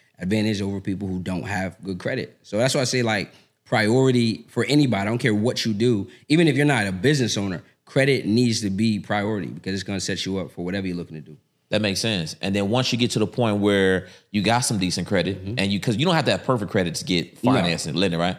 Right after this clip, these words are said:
Speaker 1: Nope.
Speaker 2: Okay, so let's say you got some decent credit and you're ready for funding. What, like, 'cause I know the credit card, 'cause you talking about, uh, credit card funding, right?
Speaker 1: Yes.
Speaker 2: Okay, so these cre-, they're still credit cards.
Speaker 1: Yep.
Speaker 2: So they come with,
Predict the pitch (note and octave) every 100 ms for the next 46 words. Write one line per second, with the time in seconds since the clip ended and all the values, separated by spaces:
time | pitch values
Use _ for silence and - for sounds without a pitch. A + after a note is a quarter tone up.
0 | - G#2 A#2 _ - A2 G2+ F2+ A#2 C#3
1 | B2+ G#2 A2+ A2+ - G2 G#2 G2 F2+ G#2
2 | F2 - - - - - G#2 G2 G2+ G2
3 | F2+ G2+ F2+ F2+ F#2 - _ _ _ -
4 | G2 C#3+ E3+ - - A#2 G#2 - _ _
5 | _ _ _ _ _ _ _ A#2 C#3 C#3
6 | F3 D3+ - A3+ - D#3 D3 - A#2+ A#2
7 | D3+ G#2+ F2 - E2 D3+ D#3+ A#2+ F#2+ -
8 | - _ - E2 F#2 E2+ D#2 D2 - -
9 | D3 - G#2+ F#2 - - G2 E2 E2+ F#2+
10 | C3+ G#2+ - - _ - A#2+ F#2+ A2 C#3+
11 | - E3 C#3+ D3 - - - D3+ - F2+
12 | - - A2 A#2 B2 A2 D#3 C3 B2+ A#2